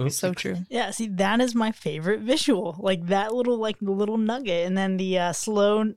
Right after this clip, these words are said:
Speaker 3: turn of the knobs and the pheromones, uh, raising up from the ground. I love that.
Speaker 1: The last thing I'll say for visuals is a pet peeve that I have in really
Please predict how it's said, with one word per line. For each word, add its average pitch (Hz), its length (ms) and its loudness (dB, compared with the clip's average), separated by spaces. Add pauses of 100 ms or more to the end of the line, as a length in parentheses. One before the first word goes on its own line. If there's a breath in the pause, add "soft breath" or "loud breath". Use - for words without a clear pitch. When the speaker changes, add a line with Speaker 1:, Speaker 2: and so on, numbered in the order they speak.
Speaker 3:
turn 214 220 2
of 214 60 4
the 208 80 2
knobs 190 400 2
and 196 80 2
the 180 60 0
pheromones, 196 760 -2
uh, 180 360 -2
raising 190 420 0
up 190 160 -2
from 202 120 0
the 190 60 0
ground. 175 400 -2
I 185 40 -4
love 196 240 -6
that. - 260 -10 (180)
Speaker 1:
The 135 160 0
last 113 380 0
thing 127 160 0
I'll 127 60 -2
say 123 160 -2
for 117 120 -4
visuals 104 560 -2
is 95 420 -2
a 113 60 -4
pet - 300 -4
peeve 95 300 -6
that 120 100 2
I 127 100 2
have 139 460 0
in 104 340 0 (140)
really 214 240 2